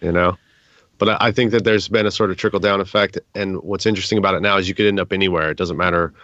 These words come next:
what organization you're in, you know, or what path you chose in the military. You know, you might be out with Rangers or S F. Like, the, there is no S O P per se anymore as far as, like, how they're gonna,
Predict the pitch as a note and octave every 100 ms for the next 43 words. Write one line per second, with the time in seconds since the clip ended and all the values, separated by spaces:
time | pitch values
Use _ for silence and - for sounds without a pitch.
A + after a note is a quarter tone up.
0 | - - G2+ F2 F2 D#2+ E2+ F2+ F2 E2+
1 | F2 F2+ E2+ - _ _ _ F2+ F2+ F2+
2 | F2 - E2+ F2+ F2 F2+ D#2+ D#2+ F#2 F#2
3 | E2+ D#2+ D#2+ - _ - - _ - E2
4 | E2 F2 E2 F2+ E2+ E2 - _ _ _
5 | _ - D#2 D#2 F2+ F2+ F2 F2 F2+ E2
6 | E2 D#2+ E2 - F2+ F2 E2+ F2 - G2
7 | F2+ E2+ E2 - _ _ _ _ _ _
8 | _ - G2 G2 G2 F#2 F2+ E2+ - _
9 | D2+ C#2+ G2 F#2+ F2 F#2+ F2+ D#2 - _
10 | _ _ _ _ _ - F2 E2 F2 E2
11 | D#2+ D#2+ D#2+ D2+ - - F#2 G#2 F#2 F2+
12 | F2 F#2+ F2+ E2+ E2+ E2 D#2+